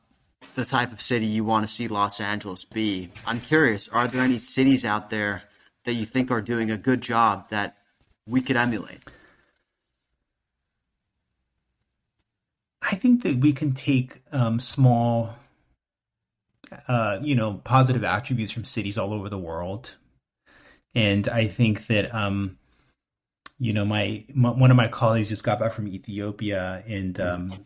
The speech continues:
Speaker 2: you know, she's Ethiopian. She was visiting family, and she gave us a presentation of, like, vendors in Ethiopia. And it was,
Speaker 1: Mm-hmm.
Speaker 2: like, fascinating, like, to see how vendors operated. And, and it was interesting because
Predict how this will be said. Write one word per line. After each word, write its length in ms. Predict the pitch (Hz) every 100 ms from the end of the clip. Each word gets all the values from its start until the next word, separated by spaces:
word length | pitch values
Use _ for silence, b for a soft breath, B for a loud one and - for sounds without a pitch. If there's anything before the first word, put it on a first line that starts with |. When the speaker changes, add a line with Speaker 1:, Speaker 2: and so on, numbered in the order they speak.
| _
Speaker 2:
you 220 | 143 139
know, 140 | 107
she's 280 | 101 123 117
Ethiopian. 600 | 113 127 135 131 131 110
She 100 | -
was 140 | 104 98
visiting 380 | 101 95 92
family, 540 | 98 139 123 117 113 107
and 140 | 95
she 220 | - 107
gave 180 | 104 104
us 120 | 107 120
a 20 |
presentation 640 | 110 101 98 110 104 110
of, 80 | 98
like, 180 | 92 95
vendors 480 | 104 101 104 101 107
in 220 | 95 95
Ethiopia. 840 | 104 - 95 85 - 104 135 143 B B B B
And 100 | -
it 140 | 120 107
was, 140 | 104
Speaker 1:
Mm-hmm. 60 | 107
Speaker 2:
like, 80 | 135
fascinating, 840 | - 151 180 139 104 87 80 82 _ b b -
like, 240 | 113 117
to 80 | -
see 300 | - - 135
how 180 | 131 127
vendors 360 | 107 107 104 104
operated. 640 | 104 113 117 104 104 110
And, 260 | 151 131 127
and 120 | 147 135
it 60 |
was 160 | 131 131
interesting 440 | 175 233 - 160
because 460 | 131 131 127 104